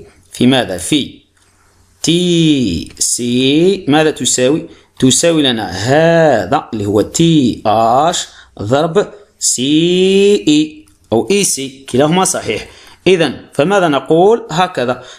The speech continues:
نقول تساوي لنا تي اش في ماذا أبنائي؟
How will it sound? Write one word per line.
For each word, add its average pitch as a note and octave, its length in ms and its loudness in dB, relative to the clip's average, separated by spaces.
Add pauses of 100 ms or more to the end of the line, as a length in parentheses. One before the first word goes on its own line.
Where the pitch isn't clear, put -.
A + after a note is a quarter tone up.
(120)
نقول F3 320 0
تساوي D#3 380 -2
لنا G#2 160 -4
تي E3 720 -2
اش B2 720 0 (280)
في A2+ 120 -2
ماذا C#3 320 2
أبنائي؟ D3 400 -2